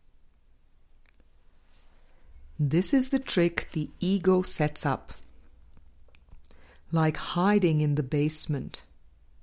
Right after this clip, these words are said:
"Let's go hide in form. We will make up a world that is a substitute for this infinite abstract light." That is where the mind begins to get bound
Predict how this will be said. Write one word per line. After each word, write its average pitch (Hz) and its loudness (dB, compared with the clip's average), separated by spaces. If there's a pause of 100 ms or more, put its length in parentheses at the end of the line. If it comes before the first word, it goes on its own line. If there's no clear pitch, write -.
(1500)
"Let's 311 4
go 330 6
hide 247 4
in 208 8
form. 170 2 (1500)
We 180 8
will 180 8
make 160 4
up 240 2
a 220 4
world 156 2 (100)
that 160 0
is 160 2
a 151 0
substitute 160 -2 (100)
for - -2
this 156 0 (440)
infinite 214 4 (120)
abstract 160 0
light." 151 0 (2500)
That 180 4
is 302 6
where 233 6
the 202 4
mind 175 4
begins 175 2
to - -2
get 160 -2
bound 160 4